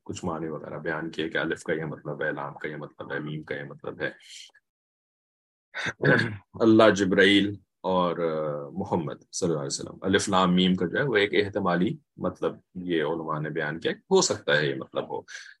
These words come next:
अलिफ जो है वो अल्लाह के लिए, लाम जो है वो जिब्राइल का जो आखिर का हुर-, हर्फ है लाम, और मीम जो है वो मोहम्मद सल्लल्लाहु अलैहि वसल्लम।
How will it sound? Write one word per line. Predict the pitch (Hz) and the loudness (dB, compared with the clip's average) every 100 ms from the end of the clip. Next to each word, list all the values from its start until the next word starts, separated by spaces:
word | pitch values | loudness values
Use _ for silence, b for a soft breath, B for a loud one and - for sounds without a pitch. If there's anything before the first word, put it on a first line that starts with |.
| _ 95 - _ _ _ _ - | _ -18 -18 _ _ _ _ 2
अलिफ | 117 120 | 6 6
जो | 101 104 | 6 4
है | |
वो | 95 95 | 4 2
अल्लाह | 92 90 92 - | 0 2 2 2
के | - 147 | 0 -2
लिए, | 131 120 113 | 2 2 2
लाम | 92 95 113 98 | 2 4 4 2
जो | 98 | 0
है | |
वो | 101 95 | 0 0
जिब्राइल | 98 90 87 107 120 - _ _ _ _ - | -2 2 4 4 2 -4 _ _ _ _ 0
का | 107 | 2
जो | 98 101 95 92 92 87 87 87 85 - - | 6 4 4 0 -2 -2 -6 -8 -10 -10 0
आखिर | 92 95 98 | 2 4 2
का | - 95 98 - _ 104 | 4 2 2 -10 _ 0
हुर-, | 98 - | 0 2
हर्फ | 98 92 | 0 2
है | 90 92 | 0 4
लाम, | 87 90 - _ - | 4 4 0 _ -2
और | 95 95 | 2 2
मीम | 104 120 104 | 4 2 2
जो | 92 | -2
है | |
वो | 87 110 | -4 -4
मोहम्मद | 95 90 80 | -6 -4 -4
सल्लल्लाहु | - 78 - | -4 -6 -6
अलैहि | - - | -6 -6
वसल्लम। | - | -8